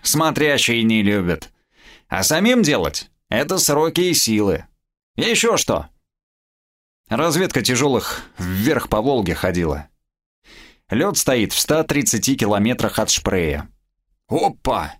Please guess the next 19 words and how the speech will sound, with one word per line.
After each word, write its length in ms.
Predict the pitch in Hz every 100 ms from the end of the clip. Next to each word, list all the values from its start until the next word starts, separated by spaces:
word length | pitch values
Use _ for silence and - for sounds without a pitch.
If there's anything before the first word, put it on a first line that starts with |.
| _ _ _
Зима, 560 | 208 - 247 247 240 160
бро! 360 | 131 135 78 - _ _ _
А 180 | 160 190
мы 180 | 214
тут 320 | 180 190 - -
ташкентим. 800 | 175 151 - 139 123 104 82 71 _ _ _ _
Крепкий 420 | - 190 226 233
лед? 360 | 214 143 87 - _ _ _ _ _ _
Тонкий. 500 | - 175 95 95 71 - _ _ _ _ _
Но 220 | 92 117
флот 260 | 135 196 185
блокирован. 680 | 156 165 - 98 80 71 71 - _ _ _ -
Гонта 380 | 92 170 170 131
этим 260 | 120 113
воспользовался 680 | 110 - 165 135 95 82 -
и 100 | 90
зачистил 540 | 82 101 - 98 92 87
берега 320 | 85 95 101
наглухо. 560 | 113 120 92 - 76